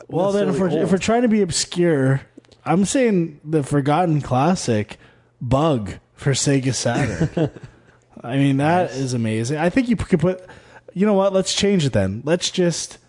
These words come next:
Speaker 1: have all Sega Saturn games.
Speaker 2: <laughs>
Speaker 1: I think that is the Criterion
Speaker 2: <laughs>
Speaker 1: Collection of video games.
Speaker 2: Isn't there
Speaker 1: You know
Speaker 2: only,
Speaker 1: what,
Speaker 2: like,
Speaker 1: though?
Speaker 2: 13
Speaker 1: Okay,
Speaker 2: games?
Speaker 1: shit, shit, shit. The thing we do need to include for prosperity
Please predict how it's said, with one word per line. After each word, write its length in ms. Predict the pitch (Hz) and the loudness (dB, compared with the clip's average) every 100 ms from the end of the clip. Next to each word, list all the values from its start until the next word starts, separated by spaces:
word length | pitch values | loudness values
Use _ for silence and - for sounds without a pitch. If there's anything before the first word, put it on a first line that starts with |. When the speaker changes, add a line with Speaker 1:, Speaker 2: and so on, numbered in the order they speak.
| _ - | _ -4
Speaker 1:
have 260 | 151 151 | 0 0
all 440 | 135 143 165 165 156 | -2 0 2 0 0
Sega 380 | - 160 143 | 0 0 0
Saturn 440 | 135 131 127 120 107 | 0 0 0 0 -2
games. 380 | 101 98 95 - | -4 -6 -6 -4
Speaker 2:
<laughs> 560 | - - - 156 - - | -4 -6 -10 -10 -8 -4
Speaker 1:
I 80 | |
think 160 | 143 156 | -2 -2
that 260 | 151 160 160 | -2 -2 0
is 360 | 160 165 139 | -2 -2 -6
the 160 | - 156 | -6 -4
Criterion 720 | 151 143 - 175 160 156 151 | -2 -2 -2 0 0 0 0
Speaker 2:
<laughs> 100 | 143 | -2
Speaker 1:
Collection 460 | 143 139 135 135 127 | 0 -2 -2 -2 -2
of 80 | |
video 320 | 120 117 107 98 | -2 -2 -2 -4
games. 420 | 95 87 - - _ - - - _ | -6 -8 -12 -18 _ -20 -20 -20 _
Speaker 2:
Isn't 160 | 135 151 | -6 -2
there 100 | 156 | -2
Speaker 1:
You 80 | 220 | -2
know 60 | |
Speaker 2:
only, 100 | 226 | 0
Speaker 1:
what, 160 | 196 196 | -2 -2
Speaker 2:
like, 200 | 196 - | -4 -4
Speaker 1:
though? 80 | 175 | -4
Speaker 2:
13 0 | |
Speaker 1:
Okay, 260 | 135 175 139 | -2 -2 -2
Speaker 2:
games? 140 | 165 - | -4 -2
Speaker 1:
shit, 240 | 214 214 | 0 0
shit, 260 | - 190 - | 0 -2 0
shit. 220 | 196 - - - - _ _ _ _ _ - | -2 -2 -10 -20 -20 _ _ _ _ _ -16
The 320 | 101 170 180 - | -14 -4 -2 2
thing 220 | 214 214 | 2 2
we 100 | 185 | 2
do 160 | 190 196 | 2 2
need 180 | 190 175 | 2 2
to 100 | 170 | 2
include 400 | 165 175 170 139 | 2 2 0 0
for 100 | 147 | 0
prosperity 1040 | - 156 143 - 185 175 135 135 120 | 2 0 0 0 2 0 0 -2 -2